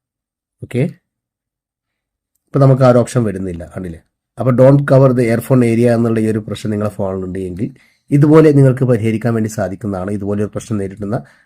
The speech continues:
നിങ്ങളെ സുഹൃത്തുക്കൾ ഉണ്ട് എങ്കിൽ അവർക്ക് ഈ ഒരു വീഡിയോ ഷെയർ ചെയ്ത് കൊടുക്കുക. അപ്പോൾ ഇതുപോലെ ഇൻഫോർമേറ്റീവ് ആയിട്ടുള്ള വീഡിയോകളുമായി നമുക്ക് അടുത്തൊരു വീഡിയോയിൽ കാണുമ്പോഴേക്കും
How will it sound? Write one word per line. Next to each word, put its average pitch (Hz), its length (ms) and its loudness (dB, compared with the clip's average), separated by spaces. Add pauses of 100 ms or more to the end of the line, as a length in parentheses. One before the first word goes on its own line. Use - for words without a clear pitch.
(120)
നിങ്ങളെ 135 180 4
സുഹൃത്തുക്കൾ 135 520 2
ഉണ്ട് 117 200 0
എങ്കിൽ 101 240 -4 (120)
അവർക്ക് 104 280 -8
ഈ 104 60 -4
ഒരു 98 80 -8
വീഡിയോ 95 280 -6
ഷെയർ 95 260 -8
ചെയ്ത് 101 200 -6
കൊടുക്കുക. 92 300 -8 (200)
അപ്പോൾ - 200 -6
ഇതുപോലെ 151 260 6
ഇൻഫോർമേറ്റീവ് 151 440 2
ആയിട്ടുള്ള 143 220 4
വീഡിയോകളുമായി 131 480 2
നമുക്ക് 120 240 -2
അടുത്തൊരു 113 260 -4
വീഡിയോയിൽ 113 240 -4
കാണുമ്പോഴേക്കും 123 420 -2